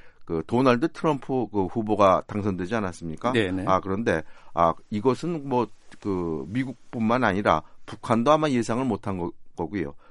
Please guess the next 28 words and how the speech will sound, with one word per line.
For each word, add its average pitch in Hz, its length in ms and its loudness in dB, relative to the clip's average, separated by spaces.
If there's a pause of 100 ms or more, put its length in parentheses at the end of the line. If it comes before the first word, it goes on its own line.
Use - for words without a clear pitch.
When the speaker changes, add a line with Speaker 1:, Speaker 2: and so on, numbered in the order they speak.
(160)
Speaker 1:
또 87 400 2
공화당 117 600 2
그 98 220 0
트로-, - 280 -4
도널드 110 500 0
트럼프 107 340 -4
당선인이 101 640 -2 (320)
후보 127 360 -2
시절에 139 360 -2
여러 131 220 0
가지 123 300 6
얘기를 107 220 2
했습니다. 90 560 0
강경한 117 680 2
얘기도 92 300 -2
했고, 82 360 -4 (340)
또 90 360 4
김정은과 123 1200 4
그 95 260 0
햄버거를 117 500 2
먹고 101 260 0
싶다, 90 360 -4
만나고 104 420 2
싶다 - 260 -2
이런 98 240 0
얘기도 98 220 -6
했기 - 200 -8
때문에요. 85 400 -6